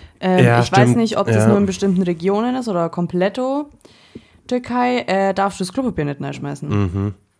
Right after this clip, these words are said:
Speaker 1: Und ich könnte mir vorstellen, dass vielleicht deswegen das den, die, äh, Türken halt so
Speaker 2: Nicht kacken gehen dort.
Speaker 1: handhaben. Nee, dass die halt mit Wasser sich den Arsch, weil,
Speaker 2: Ja.
Speaker 1: weil die halt,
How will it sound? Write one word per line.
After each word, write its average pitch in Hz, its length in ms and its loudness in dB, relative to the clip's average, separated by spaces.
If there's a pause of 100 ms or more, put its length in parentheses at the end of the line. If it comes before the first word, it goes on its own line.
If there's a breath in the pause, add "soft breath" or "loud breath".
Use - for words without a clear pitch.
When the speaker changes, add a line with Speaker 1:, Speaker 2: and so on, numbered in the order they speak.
(540)
Speaker 1:
Und 185 220 0
ich 185 80 -6
könnte 196 160 0
mir 180 80 -2
vorstellen, 214 300 -4
dass 185 160 -6
vielleicht 175 300 -6
deswegen 165 480 -6 (200)
das 170 220 -8 (100)
den, 170 180 -2 (300)
die, 175 240 -8 (240)
äh, 156 260 -6
Türken 190 400 -2
halt 160 180 -4
so 160 380 -4
Speaker 2:
Nicht 98 180 0
kacken 92 280 -2
gehen 82 140 0
dort. 82 260 -2 (640)
Speaker 1:
handhaben. 170 680 0
Nee, 214 260 2
dass 185 160 0
die 202 120 2
halt 185 140 2
mit 180 160 0
Wasser 208 260 0
sich 175 140 -2
den - 160 -6
Arsch, - 380 -2 (400 loud breath)
weil, 185 180 6
Speaker 2:
Ja. 196 100 4
Speaker 1:
weil 208 120 4
die 214 140 0
halt, 202 260 -2